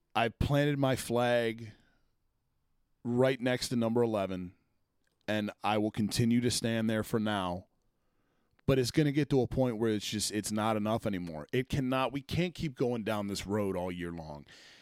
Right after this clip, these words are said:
And there is a reason why the fifty-third overall pick,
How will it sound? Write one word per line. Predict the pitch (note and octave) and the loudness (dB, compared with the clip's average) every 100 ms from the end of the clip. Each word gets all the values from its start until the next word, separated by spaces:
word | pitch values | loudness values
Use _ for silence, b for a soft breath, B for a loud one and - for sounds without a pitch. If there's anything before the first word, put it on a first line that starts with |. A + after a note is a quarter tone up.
| B B | B B
And | A#2 A2+ | 0 2
there | A2+ A#2 | 2 2
is | A#2+ A2 | 2 0
a | |
reason | G2+ G2 A2+ A#2+ A#2 A#2+ A2+ | -2 0 2 2 2 0 2
why | G#2 F#2+ F2 D#2+ - _ _ _ _ _ _ _ _ _ _ _ _ _ _ _ _ _ _ _ _ _ - | 2 0 -4 -6 -12 _ _ _ _ _ _ _ _ _ _ _ _ _ _ _ _ _ _ _ _ _ -2
the | A#2 | 0
fifty-third | - C3+ B2 - B2+ A#2 | 2 2 2 2 2 4
overall | G#2+ G#2 G#2+ G2 | 2 2 2 2
pick, | - A2 F#2+ - | 0 -2 -2 -6